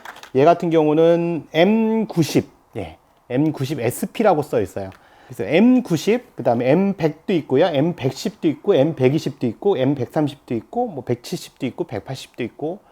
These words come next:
그리고 또 중간 수치가 있는 경우도 있어요. 예를 들면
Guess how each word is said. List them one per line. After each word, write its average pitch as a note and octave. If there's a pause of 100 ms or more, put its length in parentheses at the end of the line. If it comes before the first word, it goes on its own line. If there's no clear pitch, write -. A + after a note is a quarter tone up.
(260)
그리고 G3+
또 B3
중간 C4+
수치가 C4
있는 G3
경우도 F#3
있어요. A2+
예를 B2+
들면 G#3